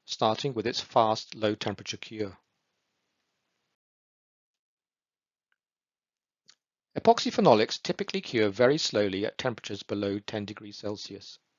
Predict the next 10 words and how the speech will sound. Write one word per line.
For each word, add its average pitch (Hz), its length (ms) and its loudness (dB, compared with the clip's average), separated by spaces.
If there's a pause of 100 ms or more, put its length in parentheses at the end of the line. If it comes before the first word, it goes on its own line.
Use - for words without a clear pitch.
(140)
and 110 120 0
this 131 200 2
can 170 180 2
add 110 220 4
heating 139 380 -4
costs - 500 -6
to 107 160 -8
the 101 100 0
application 110 540 0
process, - 580 -8